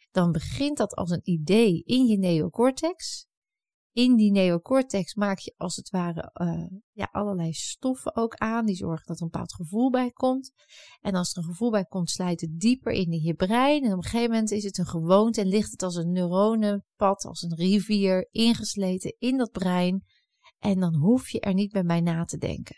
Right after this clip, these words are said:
Dat is natuurlijk super slim. Want stel je voor dat je iedere keer opnieuw moet nadenken hoe je je broek aantrekt, hoe je je tanden poetst, hoe jij op de fiets stapt. Ja, dat is vreselijk vermoeiend, dat kost heel veel energie. Dus heel slim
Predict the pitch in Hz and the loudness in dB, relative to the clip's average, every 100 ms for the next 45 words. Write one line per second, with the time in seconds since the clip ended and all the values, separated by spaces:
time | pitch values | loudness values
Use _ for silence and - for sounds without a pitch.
0 | _ 208 220 240 240 - - 339 349 254 | _ -2 0 0 -6 -4 -2 -2 -2 -4
1 | - 269 220 220 339 _ _ _ _ _ | -2 2 2 2 -6 _ _ _ _ _
2 | _ 220 - 240 240 214 208 220 214 - | _ -6 0 2 2 2 0 0 -2 -4
3 | 226 220 196 208 196 196 196 190 180 170 | -2 -2 -4 -8 -2 0 0 0 0 0
4 | 175 180 180 208 226 240 190 185 190 - | 0 0 2 2 2 -2 -2 -2 -2 -2
5 | 180 175 - 165 165 220 240 254 - 185 | -2 -2 -2 -2 -2 0 0 0 2 2
6 | 180 - 196 185 185 - - - - - | 2 -2 -2 -2 -2 -8 -12 -20 -20 -16
7 | 214 233 226 208 208 214 - - - 247 | -4 0 0 2 2 2 0 -4 -4 -4
8 | 226 - 190 - - 180 - - _ _ | -4 -4 -2 -2 0 -2 -4 -16 _ _
9 | _ _ - - - 226 - - 220 240 | _ _ -10 -8 -4 -4 -6 -6 0 0
10 | 240 220 208 202 220 220 214 196 - 151 | 0 -4 0 2 2 2 -4 -6 -6 -4
11 | 156 196 240 285 311 285 240 226 208 185 | 0 4 4 4 4 4 4 2 0 0
12 | 233 262 226 214 208 269 370 349 - 269 | 2 2 0 -2 0 2 2 0 0 2
13 | 294 | 2